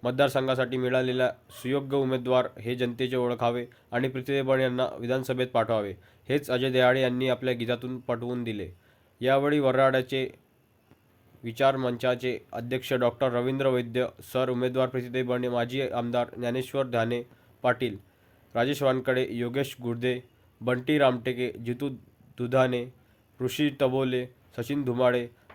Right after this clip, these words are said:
धनंजय बंड, अभिजित गोंडाने, विभा खोरकड,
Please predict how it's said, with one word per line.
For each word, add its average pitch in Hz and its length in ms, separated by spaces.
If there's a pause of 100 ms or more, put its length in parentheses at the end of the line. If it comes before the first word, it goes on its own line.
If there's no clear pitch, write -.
(100)
धनंजय 143 420
बंड, 131 280 (180)
अभिजित 131 400 (100)
गोंडाने, 127 480 (500)
विभा 123 280
खोरकड, 127 460